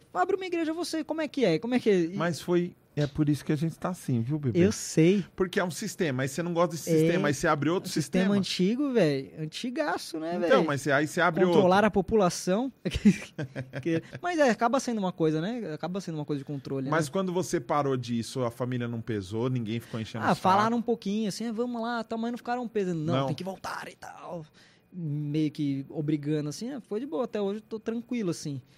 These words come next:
Speaker 1: Apanho hoje todo dia, mas <laughs> dos meus pais, apanho todo dia. Não, mas foi bem de boa mesmo, assim. E eu voltei na igreja, tipo assim, fui lá num culto e tal.
Speaker 2: Tão perguntando coisas aqui, mas fala, fala.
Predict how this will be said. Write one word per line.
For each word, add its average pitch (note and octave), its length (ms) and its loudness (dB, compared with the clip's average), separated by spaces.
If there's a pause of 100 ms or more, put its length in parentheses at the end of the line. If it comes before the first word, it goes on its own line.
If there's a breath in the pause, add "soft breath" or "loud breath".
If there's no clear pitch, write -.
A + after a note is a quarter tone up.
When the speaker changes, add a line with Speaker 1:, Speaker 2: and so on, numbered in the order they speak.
(180 soft breath)
Speaker 1:
Apanho E3 360 -4
hoje D#3 280 -6
todo D#3 200 -6
dia, A3 360 -8
mas A#3 320 -10 (140 soft breath)
<laughs> F#3 920 4
dos E3 120 -12
meus E3+ 200 -6
pais, B3 260 -8
apanho G3 300 -10
todo F3 200 -10
dia. G#3+ 320 -4 (480 soft breath)
Não, D4 140 -6
mas C#4 140 -2
foi C4+ 260 -2
bem A3 280 2
de B3 100 -4
boa A3+ 300 4
mesmo, D3+ 300 0
assim. C3+ 280 -10 (600 soft breath)
E G3 160 4
eu F#3+ 460 -2
voltei A3+ 580 8
na B3 100 2
igreja, G#3 540 4 (200)
tipo - 180 -4
assim, E3 300 -2
fui G#3+ 160 -4
lá A3 80 -2
num G#3+ 80 -2
culto A3+ 420 -6
e - 60 -20
tal. A3 260 -2 (2500 soft breath)
Speaker 2:
Tão A#2 100 -6
perguntando A2 480 -4
coisas G#2+ 340 -4
aqui, A2 220 -6
mas G#2 160 -4
fala, G2+ 240 0
fala. A2 200 4